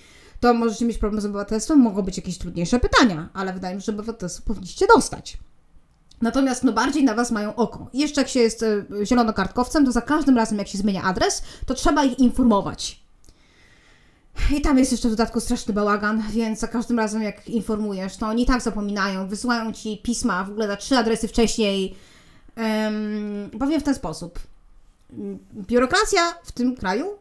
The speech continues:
jest, y, naprawdę, y, przerażająca i błędy w tej biurokracji są przerażające. I jeżeli myśleliście, że tam nie be-, na pewno nie jest gorzej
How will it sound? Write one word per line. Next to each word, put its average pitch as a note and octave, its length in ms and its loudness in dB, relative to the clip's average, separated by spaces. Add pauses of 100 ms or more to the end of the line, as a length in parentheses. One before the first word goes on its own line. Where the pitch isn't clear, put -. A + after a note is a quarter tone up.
jest, A#3 520 -4
y, G#3 440 -6
naprawdę, C4 640 0 (180)
y, G3+ 600 -4 (100)
przerażająca G#3+ 640 -2 (280)
i A3+ 160 0
błędy G3+ 260 -2
w - 20 -18
tej G#3 140 -2
biurokracji F#3+ 460 -4
są G3 120 -6
przerażające. F#3 720 -4
I G#3 60 -6
jeżeli G#3 400 0
myśleliście, A3 440 -4
że G3 100 -10
tam F#3 280 -6 (420)
nie G#3+ 100 4
be-, C4 140 12
na A#3 180 6
pewno E4+ 180 6
nie C#4+ 100 12
jest A#3+ 120 6
gorzej A3 580 -2